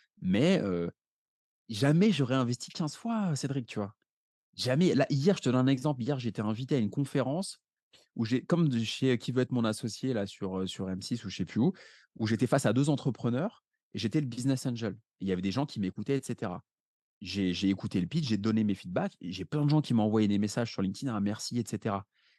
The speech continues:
Je repense qu'il y a encore un an et demi, j'étais salarié à rendre des comptes à un patron. Tu vois, je veux dire, il faut, il faut assumer, il faut foncer. Si vous avez une idée, faites-le. Et si vous vous plantez, il y a pas mort d'homme. Au pire, vous reprenez un boulot, vous faites autre chose, vous refaites une formation, et cetera.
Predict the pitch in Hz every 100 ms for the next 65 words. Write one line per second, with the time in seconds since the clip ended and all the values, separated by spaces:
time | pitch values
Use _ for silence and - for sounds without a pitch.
0 | _ - 95 90 185 - 87 95 92 92
1 | 90 92 113 220 107 156 - 147 147 131
2 | 139 196 120 110 113 95 98 202 - 98
3 | 95 143 - 185 147 _ 131 156 113 113
4 | - _ _ _ _ 113 - 226 233 131
5 | - 202 147 - 202 233 147 143 - -
6 | 202 - 233 131 131 127 135 139 151 127
7 | 113 190 285 - _ _ _ _ - 208
8 | - 190 262 120 - 202 175 120 123 110
9 | 196 320 247 101 151 135 98 139 269 214
10 | _ _ - - 120 95 - 117 110 87
11 | 85 87 156 214 202 _ _ _ 98 104
12 | 123 180 - 170 185 135 - 113 - 95
13 | 110 92 87 - 165 135 - 135 156